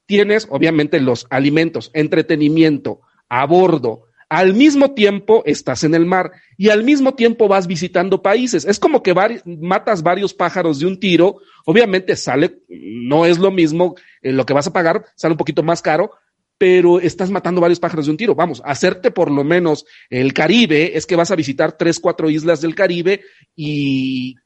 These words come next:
y pues ya haces, haces un cheque en la vida, ¿no? Además de que hice crucero, visité estas islas, ¿no? Claro, obviamente siempre tienes que tener un apartado, como dice José Luis, estar preparado a que no es solamente la tarifa, sino que tienes que todavía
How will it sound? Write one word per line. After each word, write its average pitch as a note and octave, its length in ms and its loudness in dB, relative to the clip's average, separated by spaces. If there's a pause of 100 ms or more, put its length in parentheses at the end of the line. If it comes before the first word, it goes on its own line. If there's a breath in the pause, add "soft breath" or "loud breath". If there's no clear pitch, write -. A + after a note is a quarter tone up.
(120)
y D3+ 100 -4
pues C#3+ 180 2
ya D#3+ 100 2
haces, E3+ 280 -6
haces D#3+ 320 -4
un E3+ 120 -4
cheque F#3+ 280 -2
en D3 100 0
la C3+ 120 0
vida, D#3 280 0
¿no? D3+ 200 -4 (320 soft breath)
Además C3+ 560 -2 (260)
de D#3+ 240 0
que D#3 120 0
hice F#3 260 0
crucero, A3+ 500 0 (180 soft breath)
visité F#3+ 920 2
estas F#3 380 -4
islas, D3 540 -4
¿no? - 160 -14 (300 soft breath)
Claro, F3+ 260 0
obviamente F3 420 0
siempre D3+ 300 -2
tienes D3+ 220 0
que F3 100 0
tener E3+ 240 0
un G3 140 -2
apartado, D3+ 520 -2
como C3 280 -2
dice C4 180 -2
José F3+ 260 -4
Luis, E3+ 220 -2 (220 soft breath)
estar C3+ 340 -2
preparado E3+ 500 0
a D#3+ 80 -2
que A#2+ 140 -6
no C3+ 240 0
es C#3+ 80 0
solamente C#3 640 -2
la A#2 180 -6
tarifa, C3 400 -6
sino A#2 240 -12
que G#2+ 100 -16
tienes B2+ 340 -8
que B2 240 -8 (260 soft breath)
todavía C3 500 -2